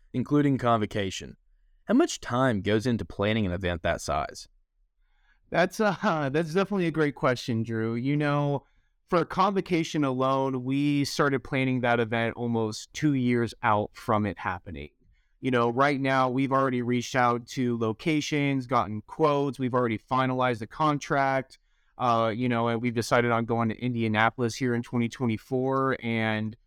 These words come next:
Speaker 2: but really the planning begins well in advance of the actual event happening. So right now, Convo has taken us two years to plan.
Speaker 1: Wow. Yeah, and being on the back end with you, I've seen some of those pieces, but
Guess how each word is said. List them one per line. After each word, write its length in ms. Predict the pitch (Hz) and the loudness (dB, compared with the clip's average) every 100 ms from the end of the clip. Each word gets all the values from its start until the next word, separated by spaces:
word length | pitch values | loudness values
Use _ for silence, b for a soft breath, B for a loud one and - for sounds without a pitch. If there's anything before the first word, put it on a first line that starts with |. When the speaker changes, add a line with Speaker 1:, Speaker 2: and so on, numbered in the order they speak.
| _ | _
Speaker 2:
but 100 | 123 | -4
really 260 | 117 139 143 | 0 2 2
the 120 | 123 | 0
planning 420 | - 127 123 117 | -2 0 0 0
begins 760 | 113 110 117 113 113 107 107 - 107 | -2 -2 0 0 0 -2 -8 -12 -14
well 340 | 107 117 123 | -4 0 2
in 120 | 127 123 | 2 0
advance 760 | 120 117 131 165 - - - _ _ _ - | 0 0 0 -2 -8 -14 -14 _ _ _ -2
of 300 | 117 113 113 | 0 0 2
the 240 | 110 110 - | 2 2 2
actual 400 | 107 - 98 98 | -2 0 0 0
event 200 | 95 101 | -2 0
happening. 400 | 95 90 87 90 | -2 -2 -6 -6
So 140 | 104 | -2
right 240 | 110 113 | 0 2
now, 240 | 117 117 110 | 2 2 0
Convo 400 | - 120 110 107 | 2 0 2 -2
has 80 | 98 | -2
taken 320 | 113 101 98 | -4 0 0
us 140 | 98 | 0
two 160 | - 113 | -2 -2
years 280 | 101 95 95 | 0 0 -2
to 100 | 98 | -8
plan. 420 | - 71 50 60 _ - _ _ _ _ _ _ _ _ _ - B B - | -6 -6 -8 -12 _ -20 _ _ _ _ _ _ _ _ _ -20 B B -6
Speaker 1:
Wow. 420 | 101 117 90 85 - | 2 4 4 -2 -4
Yeah, 280 | 113 110 110 | -2 0 2
and 380 | 107 - 135 | 0 -2 -6
being 260 | 120 160 147 | 0 2 4
on 180 | 131 120 | 2 2
the 80 | 110 | 2
back 360 | 120 127 123 | 2 4 2
end 160 | 123 117 | -2 0
with 220 | 117 - | -2 0
you, 100 | 110 | -4
I've 120 | 104 | -4
seen 340 | - 135 135 127 | -4 0 0 0
some 180 | 135 | 0
of 60 | 139 | 2
those 200 | 139 135 | 2 0
pieces, 520 | - 139 135 139 131 | 0 -2 0 -2 -4
but 380 | 113 101 95 92 | -4 -4 -2 -4